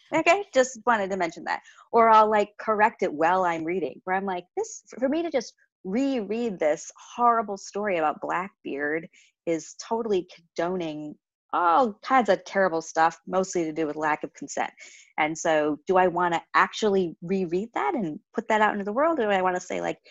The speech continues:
"Here's what's happening in this story. We're actually gonna skip this 'cause it's just so gross. And we're not gonna put a lot of attention into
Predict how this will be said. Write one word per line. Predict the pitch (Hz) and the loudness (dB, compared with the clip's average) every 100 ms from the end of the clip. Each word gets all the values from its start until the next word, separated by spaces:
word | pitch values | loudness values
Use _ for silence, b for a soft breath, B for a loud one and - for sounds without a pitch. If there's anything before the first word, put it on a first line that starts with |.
| b b - | b b 2
"Here's | 381 | 4
what's | 415 - | 4 4
happening | 302 302 240 | 4 4 2
in | 196 | -2
this | 196 | -4
story. | - 220 214 214 _ _ _ | -4 0 0 -2 _ _ _
We're | 554 | -2
actually | 587 480 | 0 2
gonna | 392 269 | 2 2
skip | - - 349 381 - | -2 0 2 4 6
this | 156 156 254 - - - - | 6 6 2 0 -12 -16 -8
'cause | 285 | -6
it's | 294 - | -6 -8
just | - 381 381 - | -2 -2 -2 -2
so | 381 339 | 2 2
gross. | 226 135 123 - - - - _ _ _ - | 0 2 2 2 -6 -14 -18 _ _ _ -14
And | 233 | -8
we're | 262 | -4
not | 269 277 | -2 -4
gonna | 277 269 262 254 247 _ _ _ _ _ _ - | -4 -2 -2 -2 -6 _ _ _ _ _ _ -6
put | - - | 0 2
a | 247 | 4
lot | 247 | 6
of | 226 | 4
attention | 226 - 254 240 214 202 | 2 -2 -4 -2 -4 -2
into | 196 190 - 185 185 | -4 -4 -2 0 -2